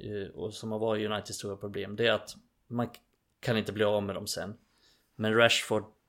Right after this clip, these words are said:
är liksom inte orolig ur den synvinkeln. Man kommer ändå få, vill man bli av med honom så kommer man kunna bli av med honom. Och han har nog också såna ambitioner att skulle han liksom inte, skulle det inte funka i United, då skulle han söka,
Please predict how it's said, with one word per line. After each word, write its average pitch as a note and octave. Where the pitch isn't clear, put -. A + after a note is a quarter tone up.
är A2+
liksom A2
inte G#2+
orolig A2
ur G2+
den G#2
synvinkeln. G2
Man G#2+
kommer G#2+
ändå G2+
få, F#2
vill C3
man B2+
bli A#2
av A#2
med G2+
honom G#2
så G2
kommer G2+
man G2
kunna G2+
bli G#2
av A#2
med G2
honom. F#2+
Och G#2+
han G#2+
har A2+
nog G#2
också -
såna G2
ambitioner G2
att G2
skulle G2+
han G#2
liksom G2
inte, F2
skulle A2
det -
inte G#2
funka G2+
i G2+
United, G2+
då F#2+
skulle G2
han G2
söka, F#2+